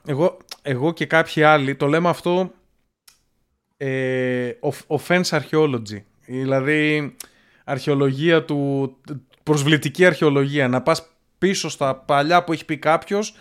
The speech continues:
για να βρεις προσβλητικά πράγματα. Και, μ, βγήκε και ζήτησε συγγνώμη. Βγή-, αναγκάστηκε και βγήκε να ζητήσει συγγνώμη για αυτό το πράγμα.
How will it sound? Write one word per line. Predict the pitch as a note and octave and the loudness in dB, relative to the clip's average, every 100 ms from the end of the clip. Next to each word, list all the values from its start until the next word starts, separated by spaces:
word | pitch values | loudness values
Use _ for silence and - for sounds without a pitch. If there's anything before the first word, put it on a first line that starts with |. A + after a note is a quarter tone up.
| - - | -20 -4
για | D3+ | 0
να | D3+ | 2
βρεις | D3+ F3+ | 2 0
προσβλητικά | F#3 D3+ D3 D3 D#3 | -2 -2 -2 0 2
πράγματα. | D#3 C#3+ A#2 A2 G#2 - - - - - _ | 2 2 -2 -6 -12 -18 -20 -20 -20 -20 _
Και, | - C#3+ C#3+ C#3 C#3 C3+ C3+ B2+ | -6 -2 0 0 0 0 0 -2
μ, | B2+ A#2+ A#2 - _ _ - _ _ _ | -2 -4 -8 -14 _ _ -20 _ _ _
βγήκε | C#3+ C3+ G3 A#3+ | -8 -4 -2 -2
και | A3+ | 0
ζήτησε | E3+ G3 G#3 A3 | 0 0 -2 -2
συγγνώμη. | - D3+ F3 E3+ B2 | -2 0 0 0 -2
Βγή-, | A2 D#3 | -4 -4
αναγκάστηκε | D3+ C#3 E3 F3 - | 0 2 2 0 -2
και | E3 | -6
βγήκε | D3 D#3+ | -4 -4
να | F3 | -2
ζητήσει | D3 D3 D#3+ | -2 -4 -8
συγγνώμη | C#3+ C#3+ D#3 | -6 -4 -2
για | B2 | -2
αυτό | G#2 G#2+ | -6 -10
το | |
πράγμα. | G2+ A2 G#2 G#2+ A#2 | -8 -8 -6 -8 -10